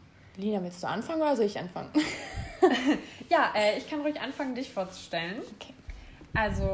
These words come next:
Speaker 2: ähm, Leonie ist auf jeden Fall ein Mensch, der sehr begeisternd ist und sehr motivierend. Sie kam mit
Speaker 1: Schön.
Speaker 2: <laughs> sie kam mit dieser Idee für den Podcast um die Ecke und das hat mich sofort total mitgerissen und dann wollte ich ihr natürlich auch helfen, das Ganze umzusetzen und wir sind echt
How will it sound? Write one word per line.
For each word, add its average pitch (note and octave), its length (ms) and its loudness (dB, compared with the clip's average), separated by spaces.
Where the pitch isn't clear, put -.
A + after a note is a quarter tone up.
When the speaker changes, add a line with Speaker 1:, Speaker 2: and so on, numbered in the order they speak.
Speaker 2:
ähm, F3+ 560 -2
Leonie C#4+ 420 0
ist A#3+ 160 -6
auf A3+ 100 -8
jeden G#3+ 220 -6
Fall A3 180 -4
ein F#3+ 200 -2
Mensch, F#3 280 -6
der F#3 140 -4
sehr F#3 140 -4
begeisternd E3+ 680 -2
ist E3+ 160 -8
und F3 120 -4
sehr F3 120 -6
motivierend. F3 640 -6
Sie F3 400 -6
kam G#3 140 -4
mit A3+ 120 -4
Speaker 1:
Schön. G3 300 -4
Speaker 2:
<laughs> E4 420 4
sie A#3 100 -6
kam B3+ 240 2
mit B3+ 120 -6
dieser G#3 380 4
Idee G#3+ 280 -2
für C4+ 80 -6
den A3+ 140 -6
Podcast A#3+ 460 0
um F#3+ 80 -6
die F3+ 80 -4
Ecke G3 340 -6
und G3 120 -4
das G3 140 -8
hat G3 100 -4
mich G3+ 120 -8
sofort A3 280 -4
total G#3+ 280 -4
mitgerissen G#3 600 -6
und F#3+ 120 -6
dann F#3+ 120 -6
wollte F#3+ 180 -4
ich F3+ 80 -12
ihr F#3 60 -8
natürlich F#3+ 320 -8
auch F3 80 -8
helfen, G#3+ 240 -8
das G3+ 140 -10
Ganze F#3 200 -10
umzusetzen A#3+ 680 -4
und B3 160 -4
wir B3 80 -6
sind B3 320 -8
echt - 240 -4